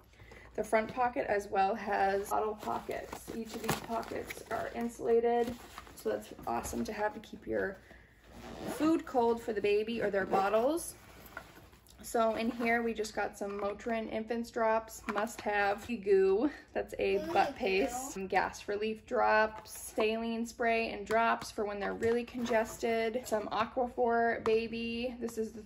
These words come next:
Speaker 1: three-in-one diaper rash cream. Aquaphor is awesome, I swear by that stuff. A tub of the Aquaphor baby, that's good for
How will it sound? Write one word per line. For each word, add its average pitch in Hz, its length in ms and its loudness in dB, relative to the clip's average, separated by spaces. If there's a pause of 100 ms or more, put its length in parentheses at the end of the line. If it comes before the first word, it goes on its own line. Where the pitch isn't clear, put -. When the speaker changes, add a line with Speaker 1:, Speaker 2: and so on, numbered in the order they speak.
Speaker 1:
three-in-one 220 880 0 (260)
diaper 233 300 4
rash 240 380 2
cream. 240 500 -2 (240)
Aquaphor 226 480 0
is 202 100 0
awesome, 202 480 0
I 214 100 0
swear 208 280 0
by 202 140 4
that 202 200 0
stuff. 208 440 2 (180)
A - 60 -12
tub 247 440 6 (140)
of 240 160 6
the - 60 -4
Aquaphor 240 760 0
baby, 233 520 -2
that's 226 180 -6
good 208 180 -2
for 208 320 -2